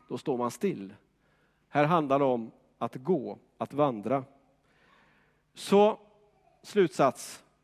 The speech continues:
Välkomna ner från bänken, om du sitter där. Välkommen ut på planen, på banan eller vad det nu är. Välkommen ut ur bekvämlighetszonen. Gud välsigna oss alla att säga ja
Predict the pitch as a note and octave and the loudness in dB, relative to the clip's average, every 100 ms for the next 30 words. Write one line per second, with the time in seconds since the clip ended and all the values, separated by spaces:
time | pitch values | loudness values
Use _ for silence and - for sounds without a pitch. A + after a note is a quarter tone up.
0 | _ - G#3 F#3 - F#3+ G3 G3 E3 - | _ 4 6 6 4 0 2 4 2 2
1 | F#3 F3 D#3 C3+ E3 F3+ E3 _ _ _ | 2 2 2 2 0 0 -8 _ _ _
2 | _ _ D3 D3 D3 D3 - C3 C#3+ F3 | _ _ -2 -2 -2 -2 0 0 0 -2
3 | - - D3+ C#3 D3 D3 C#3 - D3+ D#3+ | -8 2 2 2 -2 -2 -4 -6 -4 0
4 | C3+ B2 C3 C#3+ - - C3+ D3 B2+ A#2+ | 0 0 -4 -6 -10 -6 0 2 2 -2
5 | B2+ - - B2+ C3 B2+ B2+ A#2+ A#2+ D#3 | -4 -6 -6 -2 -2 -2 0 2 0 -2
6 | _ _ - _ _ - E3 E3+ - E3+ | _ _ -20 _ _ 2 4 6 4 0
7 | F3 E3 D3 - - D3 C#3 C#3 - E3 | 2 2 2 -2 -2 0 0 -2 2 2
8 | C#3+ B2 A#2+ C3+ A#2 A#2+ C#3+ D#3 _ _ | 2 0 -2 -4 -2 -2 -2 -8 _ _
9 | _ _ _ _ _ _ - C#3+ F3+ E3 | _ _ _ _ _ _ -2 4 4 2
10 | - - E3 - E3 C#3+ C#3 B2+ - - | -4 -4 -2 0 -2 0 -2 -2 -6 -14
11 | - C#3 A#2 B2 B2+ - C3 A#2+ A#2 G#2+ | 0 2 2 -2 -6 -4 0 0 0 -4